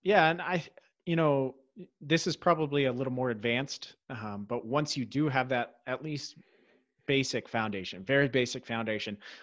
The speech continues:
I would encourage you to go to, you know, actual commercial real estate investing events. Um, I think they are incredibly powerful, not because of the education you're gonna get from the speakers, but because you're gonna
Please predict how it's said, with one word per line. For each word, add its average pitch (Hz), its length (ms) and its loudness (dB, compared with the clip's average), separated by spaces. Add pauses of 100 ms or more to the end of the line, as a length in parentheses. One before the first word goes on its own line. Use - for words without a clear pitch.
I 147 100 6
would 160 240 6
encourage 143 480 2
you 120 80 0
to 113 80 -4
go 110 300 0
to, 113 460 -4 (540)
you 113 80 -6
know, 104 240 -8 (140)
actual 120 460 0
commercial 120 360 -6
real 113 140 -2
estate 113 260 -4
investing 101 360 -8
events. 98 560 -10 (520)
Um, 104 400 -6
I 120 60 -8
think 139 240 -4
they 123 140 2
are 113 220 0
incredibly 123 560 -2
powerful, 113 500 -6
not 123 320 -2
because 135 560 -4
of 135 180 -8
the 120 140 -8
education 123 480 -6
you're 110 100 -8
gonna 117 220 -4
get 110 260 -6
from 120 140 -6
the 104 80 -10
speakers, 127 500 -6
but 117 160 -6
because 117 300 -8
you're 120 100 -4
gonna 117 260 -4